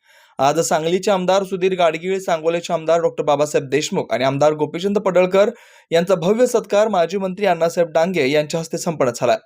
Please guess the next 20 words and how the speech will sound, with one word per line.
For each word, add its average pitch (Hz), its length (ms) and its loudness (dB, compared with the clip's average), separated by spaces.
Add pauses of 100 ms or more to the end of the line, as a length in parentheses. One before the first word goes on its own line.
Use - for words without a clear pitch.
(380)
त्यावेळी 165 160 6
सत्काराला 214 460 2
उत्तर 214 260 2
देताना 214 300 0
ते 202 100 -2
बोलत 156 240 -2 (100)
होते. - 160 -16 (400)
"सांगलीच्या 190 460 2
जेलमध्ये 208 460 2
मी 208 120 0
होतो, 202 380 2
त्याच 185 300 0
सांगलीमध्ये 180 500 0
आज 175 200 2
माझा 165 240 2
लोकप्रतिनिधी 185 600 -2
म्हणून 185 260 -2
भव्य 165 260 0
सत्कार 151 360 0
होतोय. 135 240 -10